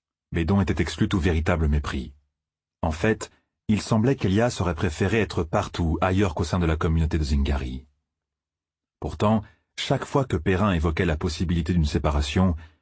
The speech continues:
l'homme au loup grognait qu'il préférait rester au moins pour quelques jours. « Avant de me rencontrer, vous avez connu des moments difficiles, la petite et toi », daigna-t-il expliquer un soir. «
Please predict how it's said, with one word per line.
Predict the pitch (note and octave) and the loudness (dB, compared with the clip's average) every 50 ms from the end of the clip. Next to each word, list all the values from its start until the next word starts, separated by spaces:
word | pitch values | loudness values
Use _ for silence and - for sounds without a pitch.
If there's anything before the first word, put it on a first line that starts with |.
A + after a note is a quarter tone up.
| _ - | _ -2
l'homme | F2+ F2+ G#2+ B2+ C3+ B2+ G#2+ | 0 2 2 2 2 2 2
au | F2+ | 2
loup | E2 F2 G#2+ B2 B2 G#2 | 2 2 2 2 2 2
grognait | G2+ G#2 G2+ A#2+ A2 | 2 2 2 2 0
qu'il | - G2+ - | 0 -2 -2
préférait | - G2+ - - G2+ F#2+ A#2 A2+ | -2 -2 -2 -2 -2 0 0 0
rester | F#2+ F#2+ E2 - - A2 A2+ A2 - - | 0 -2 -2 -2 0 0 0 0 0 0
au | A2+ A2 | 0 0
moins | G#2+ A2+ B2 C3 | 2 2 2 0
pour | - - D#2+ | 0 -2 -2
quelques | - D#2+ D2+ - D2+ | -2 -2 -2 -2 -4
jours. « | C2+ C2+ B1 C2+ C#2 - - - _ _ _ _ _ _ _ _ _ _ _ _ _ _ _ _ _ - | -4 -4 -6 -10 -12 -16 -18 -20 _ _ _ _ _ _ _ _ _ _ _ _ _ _ _ _ _ -4
Avant | F2 F2 D#2+ F#2 F2+ F2 | -2 0 0 0 0 0
de | D#2+ E2+ | 0 0
me | E2 E2 | 0 0
rencontrer, | D#2+ E2 D#2+ D2+ - E2 D2 - E2+ D#2+ C#2+ B1 - - - _ _ _ _ _ _ _ _ _ _ _ _ _ | 2 0 0 0 0 -2 -2 0 0 0 0 -2 -6 -10 -18 _ _ _ _ _ _ _ _ _ _ _ _ _
vous | - D#2+ | -6 -4
avez | D#2+ D#2+ E2+ F#2+ | -2 -2 -2 -2
connu | - F#2+ F#2 G#2 G2 | 0 0 0 2 2
des | F#2+ | 2
moments | F2 F2 F2+ F#2 F2+ F2 | 2 2 2 2 2 0
difficiles, | D#2+ E2 D#2 - D#2+ - - F#2 E2 D2 C#2+ C2+ - - | 0 -2 -2 -4 -6 -4 -2 -2 0 0 -2 -4 -6 -6
la | - D2+ | -6 -4
petite | - - D2+ - D#2 - | -4 -4 -6 -4 -4 -6
et | - | -6
toi », | - - - - - - _ _ _ _ _ _ _ _ _ _ _ _ _ _ - | -4 -4 -4 -4 -4 -8 _ _ _ _ _ _ _ _ _ _ _ _ _ _ -6
daigna-t-il | - E2+ E2+ E2+ E2+ E2 - F#2+ E2 E2 | -4 0 0 2 2 2 2 2 2 2
expliquer | D2+ - - F#2 E2 - E2+ D2+ | 0 -2 -2 -4 -2 0 2 2
un | C#2+ C#2 | 2 0
soir. « | C#2 - - C#2+ C2+ C2 C2+ - - - | -2 -2 -2 -2 -2 -4 -6 -10 -16 -20